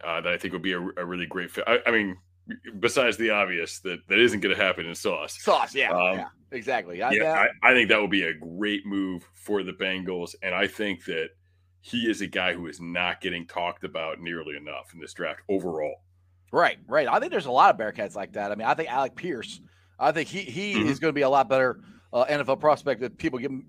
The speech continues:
Speaker 2: give him credit for. Now, like I said, I got Bearcat sunglasses on. You know, I have, uh, sometimes I have my orange Bengal sunglasses, but I got my,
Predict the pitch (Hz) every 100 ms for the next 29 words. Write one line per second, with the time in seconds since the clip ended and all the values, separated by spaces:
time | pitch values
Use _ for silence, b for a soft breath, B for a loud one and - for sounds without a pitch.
0 | - 147 123 - 147 139 190 226 - 175
1 | 151 101 78 - - _ _ - 170 160
2 | - 160 156 156 - 156 139 139 117 127
3 | 123 127 123 147 139 127 143 160 - B
4 | B 156 160 196 180 180 180 190 190 139
5 | 190 170 170 156 156 143 139 147 147 151
6 | 170 160